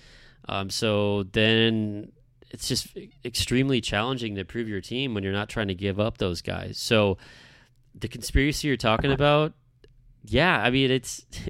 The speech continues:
I mean, how do you sit here and say, "Oh, we didn't think we'd contend at all or even lead the division for a handful of days," right? Like that, as they did. So they're gonna take this wild card berth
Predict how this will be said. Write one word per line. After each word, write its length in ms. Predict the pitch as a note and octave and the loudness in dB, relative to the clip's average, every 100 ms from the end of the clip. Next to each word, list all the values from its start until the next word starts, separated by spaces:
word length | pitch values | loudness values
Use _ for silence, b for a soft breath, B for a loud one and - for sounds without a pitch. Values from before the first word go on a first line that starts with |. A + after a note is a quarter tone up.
| - - _ b b b - | -2 -2 _ b b b -4
I 80 | |
mean, 140 | B2+ C#3 | -2 0
how 200 | B2+ D#3 | 2 4
do 80 | F3 | 4
you 100 | F#3 | 2
sit 240 | - F#3 | 2 2
here 120 | E3+ | 2
and 100 | D#3 | 2
say, 140 | - D#3+ | 2 4
"Oh, 240 | F3 B2 - B B | 6 6 2 B B
we 160 | G#2 D3 | 6 6
didn't 220 | G#3+ C#3 | 6 4
think 160 | C3 A#2+ | 2 2
we'd 180 | B2+ A#2 | 0 2
contend 420 | A2+ - C3 B2+ | 0 2 0 2
at 80 | A#2 | 2
all 280 | E3 A2 - b b | 2 -2 -8 b b
or 160 | A2 A2+ | 0 2
even 520 | C#3+ C#3+ C3+ A#2+ C#3 _ _ - | 2 2 2 0 -6 _ _ -10
lead 380 | A#2+ B2 D3 | 2 4 4
the 80 | C#3 | 2
division 520 | B2+ G#2 C3 D#3 D#3+ | 0 4 4 4 2
for 500 | A2 A#2 G#2 G2+ F#2 F#2 | 0 0 2 2 0 -2
a 60 | G#2+ | -6
handful 500 | G#2+ G#2 G2 G#2 G2 | -2 -2 -2 -4 -4
of 80 | F2+ | -2
days," 480 | F#2+ F2 E2 E2 - | 0 0 -4 -8 -4
right? 360 | F#2 A#2+ D#3 | 0 0 -2
Like 180 | B2 G#2 | -4 -2
that, 160 | G#2+ - | -4 -2
as 220 | G#2 G2+ | -2 -2
they 120 | G#2 | -2
did. 320 | F2+ F#2+ F2 F#2 b b b b | -2 -2 -2 -8 b b b b
So 260 | - C3 A2+ | 0 2 4
they're 160 | B2+ | 4
gonna 180 | C#3 D#3 | 4 2
take 300 | - D3 C3+ | 2 0 0
this 220 | C#3 B2 | 0 0
wild 320 | - A2+ A#2+ | 2 2 0
card 400 | - B2+ A#2 A2 G2+ | -2 0 0 0 0
berth 460 | - A2 A#2 A#2 - | 4 4 4 -2 -14